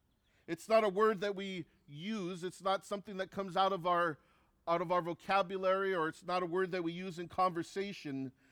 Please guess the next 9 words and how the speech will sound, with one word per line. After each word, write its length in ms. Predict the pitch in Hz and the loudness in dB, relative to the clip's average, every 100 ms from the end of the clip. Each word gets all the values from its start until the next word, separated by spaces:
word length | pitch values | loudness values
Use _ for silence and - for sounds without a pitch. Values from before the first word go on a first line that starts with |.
| _ _ - | _ _ -2
But 200 | 196 196 | -2 2
the 80 | 202 | -2
word 400 | 175 240 339 294 | 0 0 -2 -2
beseech 720 | 214 - - 285 190 180 - | -4 -4 -8 -6 -6 -8 -10
literally 400 | 185 220 262 254 | -4 -2 -2 -6
means 520 | 190 190 202 208 185 | -6 -6 -6 -8 -10
to 220 | - 202 - | -10 -10 -4
ask 440 | 190 202 214 202 - - | 2 4 4 0 -14 -10
urgently. 720 | 214 220 190 165 185 151 135 | -4 -4 -4 -8 -8 -8 -12